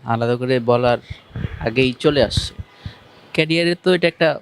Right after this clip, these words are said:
ব্যাপার আছে এবং মুশফিকুর রহিমের ক্যারিয়ার নিয়ে আলোচনা করতে গেলে উইকেট কিপিং একটা বড় ব্যাপার। যেমন আমি গতকালকেও দেখছিলাম,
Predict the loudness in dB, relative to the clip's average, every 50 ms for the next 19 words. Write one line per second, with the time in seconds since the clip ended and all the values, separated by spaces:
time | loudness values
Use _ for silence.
0 | -6 -4 -4 -2 -2 -2 -2 -2 -4 -6 -6 -6 -6 -4 -2 -2 -2 -2 -4 -6
1 | -10 -6 -6 -4 -2 0 0 0 2 0 2 2 4 4 2 2 0 -6 -12 -14
2 | -16 -8 0 0 2 2 4 2 2 2 2 2 2 2 2 0 -2 -4 -4 -2
3 | -4 -6 -4 -2 -2 0 2 2 2 0 0 -2 -2 -4 -4 -2 -2 -2 -2 0
4 | 0 0 2 2 0 -2 -4 0 0 0 0 0 -6 -12 -8 -8 -8 -8 -8 -8
5 | -8 -10 -10 -12 -12 -18 -20 _ _ _ _ _ _ _ _ _ _ -2 0 0
6 | 0 -2 2 2 2 2 2 0 -2 -2 -2 -2 -2 -2 -2 -6 -4 -6 -2 0
7 | 0 0 0 -4 -6